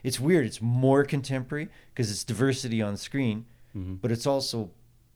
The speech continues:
Speaker 1: better history 'cause it's what was happening in nineteen nineteen that just didn't happen to be in the story.
Speaker 2: Yeah.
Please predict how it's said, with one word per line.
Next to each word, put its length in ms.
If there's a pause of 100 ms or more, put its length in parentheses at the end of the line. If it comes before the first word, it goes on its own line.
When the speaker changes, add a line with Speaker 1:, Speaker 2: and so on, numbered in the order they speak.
(160)
Speaker 1:
better 320
history 420
'cause 200
it's 160
what 160
was 140
happening 380
in 60
nineteen 340
nineteen 360
that 80
just 220
didn't 240
happen 420
to 60
be 100
in 80
the 80
story. 400 (240)
Speaker 2:
Yeah. 180